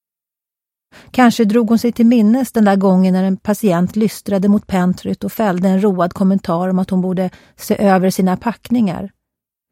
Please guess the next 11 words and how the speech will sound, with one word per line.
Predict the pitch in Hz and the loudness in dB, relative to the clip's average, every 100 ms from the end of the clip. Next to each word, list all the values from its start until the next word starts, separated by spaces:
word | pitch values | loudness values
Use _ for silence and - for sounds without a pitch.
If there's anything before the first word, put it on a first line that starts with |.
| _ _ | _ _
Och | - | 0
hon | 208 220 | 2 2
fick | 233 254 | 2 2
ursäkta | 208 196 247 233 262 | 0 0 -2 -2 -4
sig | - 233 190 | -2 -2 0
och | |
gå | 202 | 2
och | 196 | 2
dra | 196 190 | 2 2
åt | 202 - | 0 -4
kranen. | 170 165 185 202 | -4 -4 -4 -6